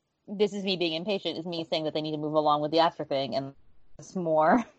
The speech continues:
<laughs> get more in depth with Astra. So I guess that's what can be continuing to be impatient. <laughs> Um,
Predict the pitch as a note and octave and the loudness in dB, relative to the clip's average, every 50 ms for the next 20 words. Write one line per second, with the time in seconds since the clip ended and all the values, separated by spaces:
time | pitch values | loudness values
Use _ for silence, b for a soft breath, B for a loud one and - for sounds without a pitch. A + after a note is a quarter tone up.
0 | _ _ _ _ _ - B3+ F#3+ F#3+ - G#3 G#3 A3 A3 A3 G#3 A3 A3+ A3 A3+ | _ _ _ _ _ -6 -2 4 4 4 4 6 6 6 6 6 4 4 4 4
1 | A3+ - - A3+ A#3+ A#3 C#4 B3+ - - G3+ G3 A3+ - _ _ _ B B B | 4 4 -2 -4 2 2 2 2 0 -4 0 0 0 -2 _ _ _ B B B
2 | B B - D4 B3 A#3+ A#3+ B3+ B3 G#3+ C4 A#3+ - B3+ B3 F#3+ - _ _ - | B B 6 6 8 8 8 4 4 4 2 2 2 0 -6 -6 -8 _ _ -4
3 | A#3 A3 G#3 A#3+ A#3+ - _ - - - - D#4 C4 - D#4+ B3+ A#3+ A3+ G#3+ G#3 | -4 -2 0 -2 -2 -4 _ -18 -10 -2 0 0 2 2 2 2 2 0 0 0
4 | A3+ G3+ G3 F#3+ F3+ F3+ F3+ F#3 - D#3+ F3+ - - - - - - _ - D5 | 0 0 0 0 0 -2 -2 -2 -4 -4 -4 -4 -6 -8 -8 -10 -8 _ 2 2
5 | C5+ - C#5+ C5+ - C5+ D#5 _ _ _ _ _ _ _ B B B B B B | 4 6 4 4 4 4 -2 _ _ _ _ _ _ _ B B B B B B
6 | B B B - - - - - A3+ G3+ G3+ G3+ G3+ | B B B 2 2 4 6 6 4 4 0 -6 -8